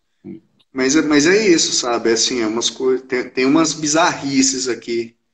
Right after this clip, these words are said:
Speaker 2: por conta do, por conta desse sistema de manejo que eu, que eu não consigo entender ainda.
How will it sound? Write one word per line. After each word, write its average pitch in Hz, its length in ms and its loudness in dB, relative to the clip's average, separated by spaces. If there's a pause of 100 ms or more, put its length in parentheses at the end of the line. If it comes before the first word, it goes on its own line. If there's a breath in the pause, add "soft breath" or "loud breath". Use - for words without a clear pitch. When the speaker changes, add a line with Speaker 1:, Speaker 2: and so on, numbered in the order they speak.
(1120)
Speaker 2:
por 113 160 -8
conta 113 340 -4
do, 107 600 0 (380)
por 113 120 -8
conta 113 260 -4
desse 113 220 0
sistema 120 360 -4
de 127 80 -10
manejo 117 680 -2 (380)
que 123 80 -6
eu, 127 220 0
que - 180 -4
eu 135 160 6
não 143 280 2
consigo 147 420 -2
entender 143 840 0 (1200)
ainda. 104 600 -4